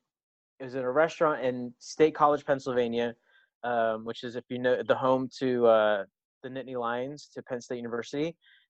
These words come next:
Big football school. And so football weekends is when I worked, uh, and it was always insane. So we were doing, I don't know, five, six hundred covers in an afternoon, in a morning, right? Brunch into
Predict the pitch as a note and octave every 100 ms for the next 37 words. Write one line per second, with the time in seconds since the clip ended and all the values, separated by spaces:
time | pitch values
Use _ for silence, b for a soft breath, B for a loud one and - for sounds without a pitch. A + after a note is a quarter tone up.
0 | _ A2+ D3+ C#3+ D#3+ D3+ D3+ C3+ B2+ B2+
1 | - - C#3 D#3+ - _ _ _ - C3
2 | B2 B2+ - C3+ B2+ E3+ E3 D#3+ C#3 E3
3 | E3+ C3 B2+ B2 A#2+ C3 A#2+ C#3+ D3+ -
4 | _ _ _ _ B2+ A#2 A#2 A#2 A#2 A#2
5 | B2 A#2+ A#2+ C3+ C#3+ C#3 C3+ F#3+ G3+ A#2+
6 | - B2+ C3+ C#3+ C#3 C#3 C3 B2+ - _
7 | _ _ _ _ - C#3+ C#3+ B2+ B2+ -
8 | C#3 C3+ D3+ - C3+ B2 - C#3 B2 A#2+
9 | A#2+ - _ B2+ B2 B2 B2 C#3 C3+ A#2+
10 | G#2+ G#2+ B2+ B2+ C#3 B2 G#2 A2 A#2+ A2+
11 | C3+ B2 B2 - - B2 - A#2+ A#2